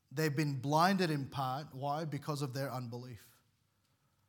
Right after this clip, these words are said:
And there's gonna be a time, though, where he says there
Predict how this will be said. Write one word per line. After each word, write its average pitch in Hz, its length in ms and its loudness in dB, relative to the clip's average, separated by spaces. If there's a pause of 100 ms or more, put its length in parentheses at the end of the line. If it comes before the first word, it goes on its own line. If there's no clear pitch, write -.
(760)
And 165 340 0
there's 160 220 4
gonna 170 200 4
be 160 200 6
a 151 60 2
time, 220 380 2
though, 135 200 0
where 139 160 -2
he 143 120 0
says 170 360 2
there 139 360 -4